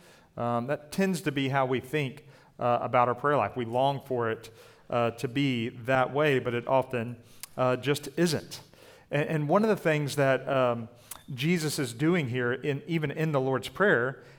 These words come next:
is, is he's actually not addressing how often we pray. He, he's not addressing, like, "Hey, you should pray for this amount of time. Uh, you should pray, you know, at this point in the day."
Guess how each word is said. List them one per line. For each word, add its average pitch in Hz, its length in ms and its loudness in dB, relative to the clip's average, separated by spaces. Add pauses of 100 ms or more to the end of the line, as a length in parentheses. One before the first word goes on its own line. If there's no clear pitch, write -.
(140)
is, 143 160 2
is 143 160 0
he's 143 160 2
actually 165 260 4
not 143 380 2
addressing 139 480 2
how 135 160 2
often 127 400 2
we 98 80 -6
pray. 98 220 -8 (760)
He, 120 140 -4
he's 127 140 -4
not 131 160 2
addressing, 131 480 0
like, 113 220 -2
"Hey, 147 140 0
you 123 180 -4
should - 180 -6
pray 131 380 2
for 117 220 -4
this 113 260 -4
amount 110 220 -2
of 98 80 -8
time. 185 480 4 (340)
Uh, - 60 -2
you 110 100 -4
should 107 180 -10
pray, 123 520 0 (260)
you 123 100 -4
know, 113 340 0
at 117 160 -2
this 123 160 -4
point 131 320 -4
in 120 120 -6
the 110 80 -6
day." 175 640 4